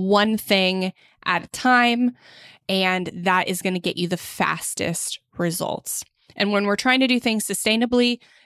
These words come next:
doing things efficiently is really important. So having your ten-year goal and then create a five-year goal based on that, and then creating a one-year goal based on that, and then breaking it down and just working on that one-year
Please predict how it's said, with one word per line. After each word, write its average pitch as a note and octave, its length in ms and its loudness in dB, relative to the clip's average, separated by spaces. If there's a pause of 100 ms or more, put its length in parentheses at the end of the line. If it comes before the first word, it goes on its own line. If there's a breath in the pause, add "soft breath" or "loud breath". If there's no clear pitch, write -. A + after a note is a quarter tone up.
doing A3 320 4
things G3+ 240 2
efficiently C4 840 2
is F#3 200 0
really F3+ 360 0
important. - 540 -6 (180)
So F#3+ 320 2 (280 loud breath)
having B3+ 600 2
your F3+ 680 -2
ten-year B3+ 400 -2
goal A3+ 500 2 (100)
and F#3+ 160 -2
then F#3 160 -2
create F3+ 260 -2
a E3+ 60 -4
five-year F3 380 -4
goal E3+ 260 -4
based B3+ 320 0
on A#3 180 4
that, G#3+ 380 -2 (320 loud breath)
and F#3+ 160 0
then F3+ 140 0
creating F3+ 440 -2
a E3+ 60 2
one-year E3 420 0
goal D#3+ 200 -2
based D#3 380 -4
on E3 240 -2
that, E3 320 -2 (800)
and G#3 140 2
then F#3+ 160 2
breaking F3+ 500 2
it D3 100 -2
down E3 240 0
and D#3+ 100 0
just E3 200 -6
working E3 320 -4
on D#3 100 -2
that - 180 -6
one-year E3+ 640 -4